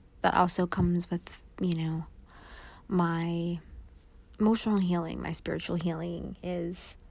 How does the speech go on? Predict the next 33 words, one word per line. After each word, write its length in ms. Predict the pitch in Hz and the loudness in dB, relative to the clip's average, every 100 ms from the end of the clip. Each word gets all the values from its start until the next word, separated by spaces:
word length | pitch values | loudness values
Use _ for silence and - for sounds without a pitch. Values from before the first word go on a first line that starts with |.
| - - - | -20 -20 -2
you 140 | 214 | 2
just 200 | 214 220 | 4 4
find 200 | 202 196 | 6 6
different 300 | 190 180 175 | 4 2 0
tools 300 | - 185 175 | -2 -2 -2
and 100 | 170 | 0
you 80 | 165 | 0
make 220 | 156 156 | 0 -2
it 100 | - | -6
work. 380 | - - - - - - - - - - - - - | -8 -10 -12 -14 -14 -20 -20 -20 -20 -20 -20 -18 0
And 160 | 180 175 | 4 6
you 60 | |
have 140 | 170 170 | 4 2
the 80 | |
right 220 | 170 160 - | 0 0 -2
support, 440 | 175 - 95 92 | -2 0 0 0
you 40 | |
have 100 | 180 | 0
the 80 | 185 | 0
right 180 | 175 170 | 0 2
doctors, 560 | 175 156 - - 180 - | 0 -2 -4 -6 -4 -2
you 60 | |
have 80 | 180 | -2
the 80 | 175 | 0
right 340 | 175 175 175 | 2 2 2
people 340 | - 180 - 185 | 0 0 2 0
to 120 | 180 | 0
tell 260 | - 185 185 | 0 2 2
you, 440 | 190 196 190 190 | 2 2 2 2
you 60 | 190 | 2
have 140 | 185 | 0
the 100 | 190 | 0
right 500 | 185 180 185 185 | 2 2 2 0